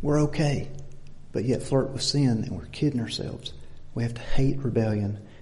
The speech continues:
and love the God of heaven. Isaiah sixty-five and verse two,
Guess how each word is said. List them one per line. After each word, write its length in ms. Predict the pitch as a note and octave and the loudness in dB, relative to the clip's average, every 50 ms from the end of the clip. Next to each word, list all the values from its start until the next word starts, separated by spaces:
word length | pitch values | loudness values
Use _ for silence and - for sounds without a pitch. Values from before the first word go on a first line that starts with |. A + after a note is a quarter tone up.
| - - | -6 -2
and 120 | B2 A2+ | 0 2
love 160 | A2 A2 G#2 A2 | 4 4 4 2
the 60 | A2 | 2
God 220 | A2 G#2 G#2 G2+ | 2 4 4 2
of 80 | G2+ - | 2 0
heaven. 320 | A#2 A#2 - - - - - - - - - - - - - - - - - - - - - - - - - - - - - - - - - - - - - - - - | 0 -2 0 -2 -4 -4 -6 -10 -10 -10 -10 -12 -12 -12 -12 -12 -12 -12 -14 -14 -14 -14 -14 -14 -14 -14 -16 -16 -16 -16 -14 -14 -14 -12 -12 -12 -12 -12 -10 -10 -6 -4
Isaiah 280 | C3+ B2+ - D3+ D3 | 0 4 6 6 6
sixty-five 580 | C#3 - D3+ C#3 - - C3+ C3+ C3+ C3+ B2+ A#2 | 6 6 4 4 4 2 2 6 6 6 6 6
and 80 | A#2+ A2+ | 6 6
verse 180 | A#2 A2+ A2+ | 4 4 2
two, 540 | - - C3+ A#2+ G#2 G#2+ - - - - | 2 2 4 4 4 4 2 -2 -8 -12